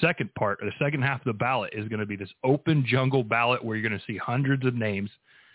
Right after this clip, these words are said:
uh, running for governor, 'cause that's the way the system works here in California. And whoever is the top vote recipient, uh, out of that, assuming part one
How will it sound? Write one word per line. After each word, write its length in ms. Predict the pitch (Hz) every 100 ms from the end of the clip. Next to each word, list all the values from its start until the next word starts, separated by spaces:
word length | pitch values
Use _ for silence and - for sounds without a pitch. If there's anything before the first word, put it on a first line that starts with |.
| _ _ -
uh, 180 | 107 104
running 280 | 110 117 117
for 140 | 135
governor, 380 | 110 101 101 110
'cause 160 | 110 101
that's 160 | 107 113
the 160 | 120 113
way 200 | 110 117
the 100 | 110
system 360 | - 117 135 127
works 200 | 117 -
here 140 | 123
in 60 | 123
California. 560 | 123 120 - 139 101 - - - - _ -
And 140 | 113
whoever 380 | 110 131 139 147
is 80 | 131
the 100 | 110
top 380 | - - 135 - - 117
vote 220 | - 120 117
recipient, 640 | 120 - 127 - 107 98 - _ _ _ _ _ _
uh, 200 | - 117 -
out 180 | 120 127
of 120 | 104
that, 280 | 104 104 - _ _ _
assuming 640 | - 107 - 175 170 120 107
part 300 | - 123 113
one 440 | 120 135 117 113